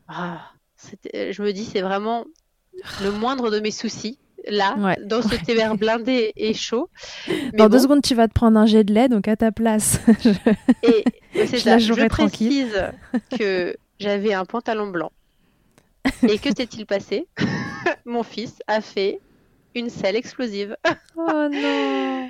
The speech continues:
Speaker 1: Qui a débordé de partout. Euh, il était en, il était en pyjama, là, ou je sais pas quoi,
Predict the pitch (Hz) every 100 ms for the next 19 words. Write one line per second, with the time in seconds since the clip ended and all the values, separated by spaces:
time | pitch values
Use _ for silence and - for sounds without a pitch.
0 | - - 254 226 208 202 180 175 - 208
1 | 202 226 214 214 196 - - - _ _
2 | _ _ _ - 294 202 208 247 185 180
3 | 175 175 175 175 208 202 196 - 202 196
4 | 175 180 196 196 185 - - 190 - 190
5 | 180 185 202